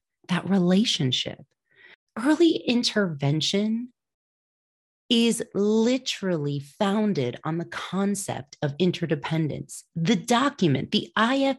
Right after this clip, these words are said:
S P, is literally grounded within the interdependent roles of the parents and caregivers and others who are responsible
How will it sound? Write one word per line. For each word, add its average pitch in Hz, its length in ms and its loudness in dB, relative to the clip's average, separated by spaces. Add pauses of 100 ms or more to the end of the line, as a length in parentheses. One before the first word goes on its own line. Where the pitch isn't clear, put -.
S 233 320 -6
P, 196 400 -4 (420)
is 247 220 4
literally 214 840 4
grounded 175 560 2
within 185 300 0
the 180 200 -2
interdependent 220 840 -2
roles 143 680 -6 (480)
of 160 120 0
the - 80 0
parents 202 480 -2
and 160 140 0
caregivers 240 840 -4 (280)
and 196 220 0 (100)
others 220 380 2
who 220 140 2
are 175 140 4
responsible 156 960 -2